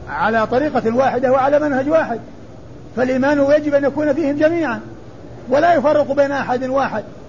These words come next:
"آمن الرسول بما أنزل إليه من ربه كل آمن بالله وملائكته وكتبه ورسله لا نفرق بين أحد من رسله بل نؤمن بالجميع ونصدق بالجميع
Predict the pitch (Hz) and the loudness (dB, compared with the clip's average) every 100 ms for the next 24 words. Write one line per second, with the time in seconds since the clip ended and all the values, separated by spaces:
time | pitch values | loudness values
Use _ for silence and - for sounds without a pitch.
0 | - - - - - - - 214 240 240 | -20 -20 -20 -20 -20 -20 -6 -4 -2 -2
1 | 233 220 240 247 233 247 214 233 233 240 | -2 -2 -2 -2 -2 -4 -4 -2 -2 0
2 | 247 254 254 247 269 269 262 262 254 254 | -2 -2 -4 -4 -4 -2 -2 -2 -2 2
3 | 302 240 262 269 269 254 247 262 254 294 | 2 2 0 2 2 2 0 0 -2 -4
4 | 277 277 294 330 - - - 339 349 302 | 0 0 0 -6 -8 -14 -6 0 0 2
5 | 302 302 285 294 285 220 277 277 269 233 | 0 0 0 0 0 -2 -2 -2 -2 -2
6 | 214 - - - - - - - - 254 | -6 -6 -14 -16 -18 -18 -18 -12 -2 0
7 | 302 302 320 302 269 302 330 277 277 226 | 2 0 0 0 2 0 2 0 -2 -2
8 | 294 311 294 285 302 349 320 | -2 -2 -4 0 0 0 -4